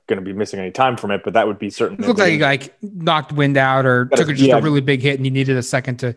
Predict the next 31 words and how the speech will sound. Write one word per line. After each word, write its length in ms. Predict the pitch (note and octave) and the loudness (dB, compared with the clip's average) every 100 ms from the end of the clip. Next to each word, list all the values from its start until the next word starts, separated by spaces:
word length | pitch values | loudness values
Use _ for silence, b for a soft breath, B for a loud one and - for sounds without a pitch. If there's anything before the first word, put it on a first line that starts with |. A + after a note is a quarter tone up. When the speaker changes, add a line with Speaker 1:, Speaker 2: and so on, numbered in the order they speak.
| b b | b b
Speaker 2:
to 80 | - | -8
collect 300 | - C#3+ C3+ | -2 0 0
himself. 460 | B2+ A#2 B2 A2 - | -6 -4 -4 -4 -6
Like, 200 | B2+ - | -6 -2
that 120 | D3+ | -2
happens 460 | D3+ D3 C#3 B2 - b b b b b _ | -2 -2 -2 -4 -12 b b b b b _
to 120 | - F#3+ | 2 2
a 20 | |
ton 240 | - G3 | 4 2
of 80 | F3 | 2
guys 640 | D#3 C#3+ C3+ C3 - - - _ - | 2 2 2 0 -4 -12 -16 _ -2
throughout 320 | E3 D3 C#3 | 2 2 2
the 60 | C#3 | -2
normal 240 | C#3+ C#3 | 0 0
part 280 | C3+ - C#3 | -2 0 2
of 80 | B2+ | 2
a 20 | |
game. 320 | B2+ C#3+ B2+ | 0 0 0
Just 160 | B2 A#2+ | -2 -6
unfortunately 420 | C3+ D3+ C#3 C3+ | -2 -2 0 -2
for 100 | C3 | 0
Oregon, 440 | C3+ C#3 B2+ C3 C3 - | 2 4 2 0 -4 -12
<laughs> 200 | _ - | _ -6
it 120 | F#3+ | -4
came 460 | D3+ G3+ G3+ E3 - - B B B | -2 0 2 2 -2 -14 B B B
on 160 | D#3 | 2
a 40 | D3 | 2
fourth 320 | - E3+ D3 | 2 0 2
down 320 | D3+ D#3 D3 C#3+ _ | 2 2 0 -4 _
play 240 | - D3 D3 | 0 2 4
with 240 | C#3 | 2